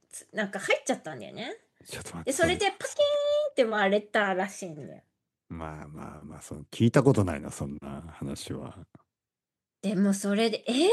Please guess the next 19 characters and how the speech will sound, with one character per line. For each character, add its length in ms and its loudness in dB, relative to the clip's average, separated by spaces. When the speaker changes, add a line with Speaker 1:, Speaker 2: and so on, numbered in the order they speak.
Speaker 1:
ど 220 6
う 100 10
す 340 6
ん 240 4
の？」 320 -2
み 180 -2
た 180 -8
い 60 -6
な。 120 -6
「こ 180 2
の 80 0
ガ 200 2
ラ 200 6
ス、 180 -4
え？」 400 6
み 140 -4
た 200 -12
い 80 -14
な。 160 -16